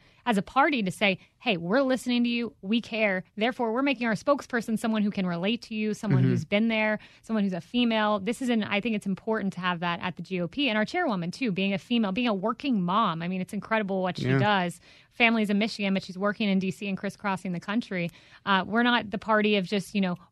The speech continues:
Speaker 1: old men, as some say. We're the party of new faces,
Speaker 2: Mm-hmm.
Speaker 1: young faces, and female faces.
Speaker 2: Yeah, and it's, uh, and it is remarkable, too, that, you know, you're so young and that you're a major, and you're the face of, you know, the party in power right now.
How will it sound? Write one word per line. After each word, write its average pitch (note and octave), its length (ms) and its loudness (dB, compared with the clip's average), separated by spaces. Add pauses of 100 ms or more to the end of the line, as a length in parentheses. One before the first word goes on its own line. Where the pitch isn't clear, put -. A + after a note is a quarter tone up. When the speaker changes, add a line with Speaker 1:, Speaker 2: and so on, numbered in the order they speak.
Speaker 1:
old A3+ 260 4
men, G#3+ 360 6
as G#3 120 0
some G#3 280 2
say. G3 240 2
We're G3+ 160 0
the A#3+ 100 -8
party C4 340 -2
of B3 220 -6
new A3+ 240 4
faces, B3+ 600 0
Speaker 2:
Mm-hmm. C3+ 180 4
Speaker 1:
young G#3 180 6
faces, A3+ 540 -2
and G#3+ 160 -2
female D4+ 300 -2
faces. - 560 -10
Speaker 2:
Yeah, C3+ 180 4
and B2 160 0
it's, F3 280 6
uh, G#3 240 6
and F3+ 120 8
it F#3 60 10
is F#3+ 120 6
remarkable, D3+ 520 6
too, D#3 240 4
that, A#2+ 300 4
you C3+ 120 6
know, A2+ 80 2 (180)
you're C3 160 4
so D#3+ 220 6
young C3 460 4 (100)
and C#3 420 8
that A#2+ 120 4
you're A#2+ 120 2
a A#2+ 40 4
major, B2+ 380 6
and C3+ 180 6
you're B2 80 2
the A#2 80 -2
face E3+ 360 0
of, A2+ 260 -2
you B2+ 80 -2
know, A#2 120 0 (200)
the - 80 -10
party C3+ 360 2
in A2 80 -2
power E3 340 2
right - 200 -4
now. - 240 -8